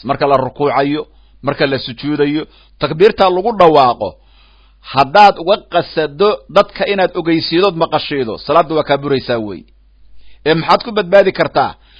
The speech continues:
Waxaad ku badbaadi kartaa inaad uga qasado, waxa weeye,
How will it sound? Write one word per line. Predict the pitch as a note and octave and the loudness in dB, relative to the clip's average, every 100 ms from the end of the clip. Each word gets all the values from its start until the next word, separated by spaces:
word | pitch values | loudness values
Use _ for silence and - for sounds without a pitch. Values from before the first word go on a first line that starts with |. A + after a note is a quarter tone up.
| - _ - | -20 _ -8
Waxaad | B2+ F3 - | -2 -2 -2
ku | A#3+ | -4
badbaadi | G3+ E3+ F#3 G#3 F#3+ | -4 0 4 4 2
kartaa | F#3 E3 F3 | -4 -4 -4
inaad | - F#3 F3 | -2 -2 -2
uga | D#3+ G3+ - | -2 -4 -2
qasado, | F#3+ - F3 D#3 A3 G#3+ _ _ _ _ _ _ - | -2 0 0 4 2 2 _ _ _ _ _ _ -2
waxa | E3+ E3+ E3+ | 0 2 0
weeye, | D#3+ D#3+ D#3+ F3 | 2 2 2 2